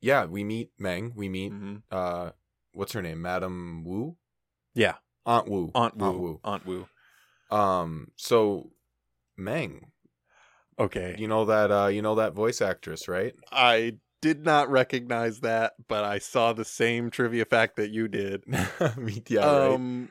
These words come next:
Speaker 2: okay. Well,
Speaker 1: So
Speaker 2: we, we haven't really, you
Speaker 1: Yeah,
Speaker 2: know,
Speaker 1: we
Speaker 2: talked
Speaker 1: can't.
Speaker 2: about later details, and we can't,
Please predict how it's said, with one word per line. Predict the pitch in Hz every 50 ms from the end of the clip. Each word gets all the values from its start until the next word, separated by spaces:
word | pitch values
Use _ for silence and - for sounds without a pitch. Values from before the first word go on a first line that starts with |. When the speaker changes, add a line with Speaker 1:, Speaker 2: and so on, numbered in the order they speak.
| _ -
Speaker 2:
okay. | 147 127 117 - 110 98 92 90 - 135
Well, | 131 135
Speaker 1:
So | 120 117 113 - 98 87 _ _ _ -
Speaker 2:
we, | 151 165 202 -
we | 156 156
haven't | 202 233 214 247 233
really, | 214 214 202 196 190 185
you | 185 180 175 175 175 170 170 170 - _ _ - - -
Speaker 1:
Yeah, | - 170 165 156 220 220
Speaker 2:
know, | 147 143 143 -
Speaker 1:
we | 117 117 123
Speaker 2:
talked | 180 165 160
Speaker 1:
can't. | 160 131 -
Speaker 2:
about | 160 160
later | 165 160 156 151 151
details, | 139 160 170 165 - 104 101 92 -
and | 113 110
we | 110 101
can't, | - 147 139 113 87